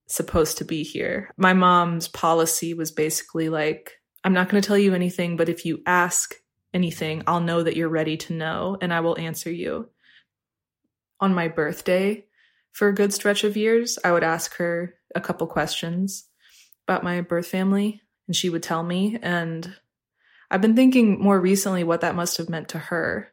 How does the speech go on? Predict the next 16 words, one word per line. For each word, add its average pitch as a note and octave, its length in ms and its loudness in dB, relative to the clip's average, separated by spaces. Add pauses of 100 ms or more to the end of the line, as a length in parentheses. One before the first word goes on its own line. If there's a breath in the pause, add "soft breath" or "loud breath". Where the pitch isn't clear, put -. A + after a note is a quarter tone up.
(120)
because E3+ 380 -4
she E3+ 640 -4
never E3 280 -6
got E3 240 -6
to - 80 -6
know E3 540 -6 (920)
anything F#3 380 2
about D3+ 260 -2
her E3 140 -2
birth D#3+ 300 -2
parents. - 640 -6
Um, E3 300 -6
she - 160 0
was F3+ 120 2
actually D#3+ 380 0
recently D#3 840 -4